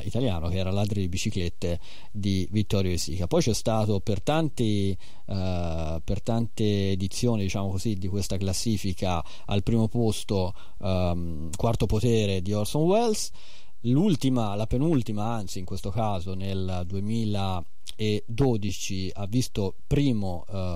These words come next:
La donna che visse due volte di, eh, Alfred Hitchcock, che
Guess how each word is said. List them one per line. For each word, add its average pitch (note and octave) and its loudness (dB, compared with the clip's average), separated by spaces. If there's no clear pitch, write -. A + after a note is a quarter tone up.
La F2+ -2
donna A2+ 0
che A2 0
visse A2+ 0
due A2 2
volte G2+ 2
di, A2 2
eh, F#2 -4
Alfred A#2+ 0
Hitchcock, F#3+ 2
che B2+ 0